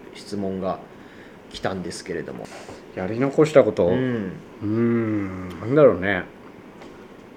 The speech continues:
Speaker 2: やり残したことは、
Speaker 1: やり残したことね。
Speaker 2: 全部だもんな、
Speaker 1: 本当だよ。
Speaker 2: 正直。正直もう全部やり残してますよ。
Speaker 1: うん。
Speaker 2: 本当に。あ、鶴山さんがいるってことですね。鶴山さんいますよ。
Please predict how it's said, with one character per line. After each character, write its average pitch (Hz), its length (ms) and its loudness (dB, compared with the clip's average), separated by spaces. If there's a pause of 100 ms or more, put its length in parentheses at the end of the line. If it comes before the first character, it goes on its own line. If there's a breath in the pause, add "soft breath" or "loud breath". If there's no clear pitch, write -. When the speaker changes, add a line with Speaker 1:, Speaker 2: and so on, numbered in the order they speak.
Speaker 2:
や 98 80 -8
り 120 120 0
残 143 240 2
し - 80 -6
た 147 100 8
こ - 80 4
と 101 160 4
は、 82 180 0 (1300)
Speaker 1:
や - 120 -8
り 107 100 -12
残 98 300 -10
し - 100 -12
た 135 100 -6
こ 135 120 -8
と 107 120 -6
ね。 143 560 -2
Speaker 2:
全 95 240 0
部 160 80 8
だ 160 140 8
も 101 80 0
ん 78 100 -4
な、 95 340 -6 (180)
Speaker 1:
本 104 100 -6
当 113 200 4
だ 135 120 4
よ。 123 80 0
Speaker 2:
正 107 80 0
直。 90 80 -2 (760)
正 98 240 2
直 98 280 -4
も 95 100 -2
う - 20 -4
全 101 200 -2
部 110 80 4
や 120 120 8
り 123 80 8
残 131 240 2
し - 80 -8
て 165 80 4
ま 156 100 4
す 151 140 2
よ。 113 60 4
Speaker 1:
う 107 40 -2
ん。 - 20 -4 (1600)
Speaker 2:
本 90 220 -8
当 82 100 -10
に。 78 80 -12 (140)
あ、 95 140 -6 (100)
鶴 135 180 6
山 156 180 10
さ 156 120 4
ん 160 40 6
が 151 60 8
い 151 60 4
る 160 80 4
っ 160 40 4
て - 120 -8
こ - 100 -12
と - 60 -14
で - 80 -16
す 92 100 -16
ね。 104 180 -8 (760 loud breath)
鶴 - 100 -6
山 110 160 0
さ 117 120 0
ん 117 40 2
い 120 60 2
ま 131 100 0
す 127 160 0
よ。 117 260 8